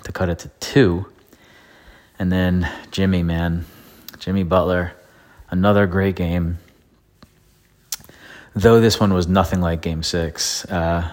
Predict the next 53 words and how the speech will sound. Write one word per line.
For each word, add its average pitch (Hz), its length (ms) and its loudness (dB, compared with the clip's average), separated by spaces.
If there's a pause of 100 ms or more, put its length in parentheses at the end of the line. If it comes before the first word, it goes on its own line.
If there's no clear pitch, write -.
th-, 85 100 -14 (140)
this 90 200 -4
one 82 200 -2
was, 80 500 -4
you 90 60 -2
know, 82 80 -2
Game 104 180 2
six - 300 -2
was, 78 420 -4 (720)
"I 87 200 -2
am 80 280 -2
not 87 240 0
losing 80 240 -4
this 78 140 -6
game 78 220 -8
tonight. 76 440 -8
Get 85 140 -2
on 85 80 -2
my 80 120 -4
back, 78 440 -6
everyone, 82 500 -4
and 78 240 -8 (300)
get 85 100 -4
out 78 100 -6
of 78 60 -6
my 78 140 -6
way." 82 400 0 (840)
This 117 160 -2
one 120 160 4
was, 101 240 2
uh, 98 260 4
more 90 760 2 (160)
in 92 160 0
spots. 90 440 0
I 87 40 -6
think 87 160 -2
he - 40 -4
had, 80 80 -4
like, 82 140 -6
fifteen 90 340 -4
points 87 280 -2
in 87 80 -4
one 87 100 0
of 87 60 0
the 85 80 -4
quarters 87 420 -2
where 82 140 -6
he 85 80 -6
kinda 85 360 -2 (240)
overloaded 87 500 0
it 85 120 -4
there. 87 220 0
But 85 260 -4